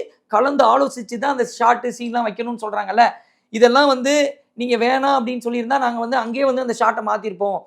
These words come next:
இல்ல வேற மாதிரி வந்து பண்ணிருப்போம் அப்படின்னு சொல்லிட்டு ப்ரொடியூசர்ஸ்லாம் வந்து பேசியிருக்காங்க. அதுக்கப்புறம் வந்து ஐ ஜி ஆபீஸ் வந்து பிளாஸ்ட் பண்ற மாதிரி ஒரு காட்சி வந்திருக்கான்.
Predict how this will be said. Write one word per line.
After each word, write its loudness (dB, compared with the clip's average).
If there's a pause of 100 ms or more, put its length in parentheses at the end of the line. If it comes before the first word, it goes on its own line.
(120)
இல்ல 6
வேற 4
மாதிரி -2
வந்து -4
பண்ணிருப்போம் -2
அப்படின்னு -6
சொல்லிட்டு -2 (360)
ப்ரொடியூசர்ஸ்லாம் 2
வந்து -4
பேசியிருக்காங்க. -2 (280)
அதுக்கப்புறம் 6
வந்து 4
ஐ 4
ஜி 0
ஆபீஸ் 4
வந்து -2
பிளாஸ்ட் 4
பண்ற 2
மாதிரி -2
ஒரு -4
காட்சி 2
வந்திருக்கான். -4